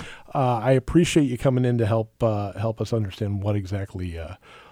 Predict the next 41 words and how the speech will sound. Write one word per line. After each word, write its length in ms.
all 200
you 100
guys 220
talked 260
about 240
at 80
the, 220
uh, 180
the 80
work 220
session 400
on 100
Tuesday. 480
It, 320
I'm 200
guessing 480
it 220
pretty 240
much 280
all, 460
uh, 280
centered 400
around 380
the, 220
uh, 140
uh, 460
the 80
high 140
school 200
facility 540
and 360
maybe 280
the, 280
uh, 140
the 80
phone 400
survey 360
that, 180
that 160
is 240
ongoing? 500